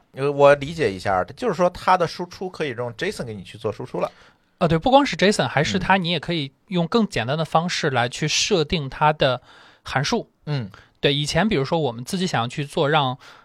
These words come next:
Speaker 2: 呃，Open A I去调我们自己的函数，其实我们是需要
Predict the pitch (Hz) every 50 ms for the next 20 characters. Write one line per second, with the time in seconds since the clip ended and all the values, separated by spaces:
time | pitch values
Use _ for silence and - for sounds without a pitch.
0 | _ _ - 151 135 131 131 - 180 180 180 185 180 185 190 190 - 170 202 196
1 | 170 127 113 117 - - - 131 - - 120 123 - 165 147 - 143 165 175 151
2 | 131 117 117 135 - 170 151 - - 165 165 151 143 151